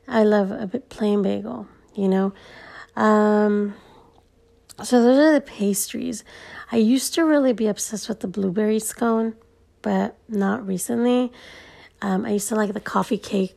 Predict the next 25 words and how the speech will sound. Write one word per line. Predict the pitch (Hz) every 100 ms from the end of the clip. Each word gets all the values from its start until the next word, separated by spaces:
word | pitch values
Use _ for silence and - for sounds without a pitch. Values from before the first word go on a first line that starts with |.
| -
but | - 640
I |
haven't | 226 226 202
had | 202 202 208
it | 226
in | 220 180
a |
minute. | 180 180 185 196 - _ _ - - - - - - -
And, | 220 202 202 202 196
um, | 202 196 196 196 196 196 196 - - - _ _ _ _ 233
another | 220 240 359 480
really | 302 247 202 196
cool | - 120
scone | - - 208 202 208
that | 190
I'm | - 190
bummed | 208 320 330 226
out | 269 277
that | 214
they | 107 208 -
took | - 277 277 - _ -
off | 226 247 -
the | 202
menu, | 202 202 294 294 196 185
but | 185 226 -